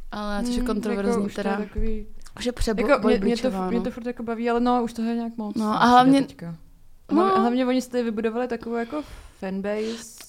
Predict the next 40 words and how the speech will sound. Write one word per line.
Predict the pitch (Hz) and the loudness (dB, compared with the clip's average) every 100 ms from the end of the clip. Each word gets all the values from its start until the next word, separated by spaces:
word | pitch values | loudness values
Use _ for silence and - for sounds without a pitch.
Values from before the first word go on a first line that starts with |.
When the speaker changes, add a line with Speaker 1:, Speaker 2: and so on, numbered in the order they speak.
| - - 240 - | -10 -4 -2 4
Speaker 1:
To | 262 | 6
bychom | 311 381 349 | 6 6 8
mohli | 330 339 | 8 6
rozebrat, | 277 269 262 285 | 4 2 2 4
ale | 247 247 | 4 4
nebudem | 240 247 | 4 0
se | 240 | 2
tím | 269 247 | 4 4
kosit | 240 233 | 4 0
hezký | 220 - 220 | -2 -4 -4
díl. | 175 175 165 185 | -2 -2 -2 -6
Speaker 2:
No. | 202 202 196 196 | -6 -4 -4 0
Speaker 1:
No. | 196 196 196 - - - - - - - | 2 2 -2 -10 -14 -18 -18 -18 -6 0
Eh, | 214 214 208 - | 4 4 2 2
ale | 214 220 220 214 220 | 2 4 6 4 4
no, | 202 202 - | 2 0 -4
tak, | 214 - | -8 -2
Speaker 2:
Já | 208 | 0
se | 208 | 0
Speaker 1:
eh, | |
Speaker 2:
teďka | 208 240 | -2 0
bojím, | 226 233 233 | 2 2 2
ale | 233 233 | 0 0
že | 233 | -4
přesně | 220 233 220 | -6 -8 -6
tyhle | 220 | -6
lidi | 220 214 214 | -6 -6 -8
se | - | -10
jako | 220 226 | -10 -6
nabalí | 220 196 214 214 214 214 214 214 214 | -6 -6 -6 -6 -6 -8 -8 -8 -8
na | 208 202 | -10 -10
King | - 226 | -4 -4
Speaker 1:
na | |
King | 233 233 | -2 0
Speaker 2:
Known | 233 226 | 0 0
Speaker 1:
No | |
Speaker 2:
One, | 190 185 | -2 -4
Speaker 1:
One, | 185 | -6
Speaker 2:
no. | |
Speaker 1:
no. | 180 190 | -8 -10